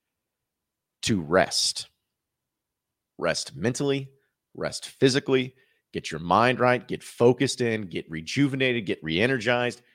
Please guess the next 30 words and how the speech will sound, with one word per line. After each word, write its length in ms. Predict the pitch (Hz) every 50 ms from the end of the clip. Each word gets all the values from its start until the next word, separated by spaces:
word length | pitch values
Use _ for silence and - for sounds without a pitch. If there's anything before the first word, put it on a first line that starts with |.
| _ _ _ _ _ _ _ - 98
get 380 | 87 - 147 147 135 - 107 98
back 320 | 135 110 110 110 104 - - _ -
after 440 | 92 101 101 - - - 78 73
it. 100 | - - _ _ _ _ _ _ _ _ _ _ _ _ _ _ _ _
Because 340 | - 117 98 - 139 123 110
I 80 | 117 113
feel 340 | - - - - 190 202 185
like 360 | 165 139 123 120 117 110 -
of 120 | 107 87
all 160 | 117 135 156
the 80 | 143 143
things 300 | - - 147 147 139 120
that 100 | 110 -
this 160 | - 120 -
team 220 | - - 135 131 120
could 160 | - 110 90
use 340 | 87 113 135 143 131 98 98
right 200 | 104 95 90 82
now, 220 | 85 82 80 85
which 220 | 87 92 - -
there 200 | - 107 117 123
are 160 | 127 131 131 123
a 60 | 117
lot 320 | 113 113 120 143 180 202
of 100 | 196 -
things 240 | - 196 196 190 165
that 100 | 165 -
they 120 | 196 190
could 200 | 185 - 135 143
use, 480 | 185 208 170 120 90 71 71 - - -